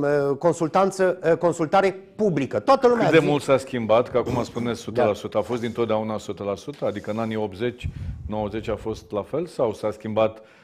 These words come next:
Speaker 2: în ultimii douăzeci, treizeci de ani?
Speaker 1: Uh, cred că s-a schimbat democrația. În anii optzeci, nouăzeci era, uh,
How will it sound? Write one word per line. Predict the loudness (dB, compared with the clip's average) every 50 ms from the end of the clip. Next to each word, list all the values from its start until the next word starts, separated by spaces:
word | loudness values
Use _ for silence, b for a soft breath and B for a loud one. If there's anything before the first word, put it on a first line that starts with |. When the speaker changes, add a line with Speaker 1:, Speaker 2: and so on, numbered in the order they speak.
| b b
Speaker 2:
în | b -6
ultimii | -6 -6 -6 -8 -8 -6
douăzeci, | -2 0 2 2 2 0 -4 -6 -8
treizeci | -8 -10 -10 -8 -8 -8 -4
de | 0
ani? | 2 4 4
Speaker 1:
Uh, | 4 2
cred | 2 0 0
că | 0 0
s-a | 2 2 0
schimbat | 0 2 0 2 2 2
democrația. | 2 0 -2 0 0 -2 -2 -2 -2
În | 0 0
anii | 0 2 2 2
optzeci, | 2 0 2 0 0 0 0
nouăzeci | -2 -2 -2 -2 -2 -4 -6
era, | -4 -4 -2 0 0 0 -2 -4
uh, | -4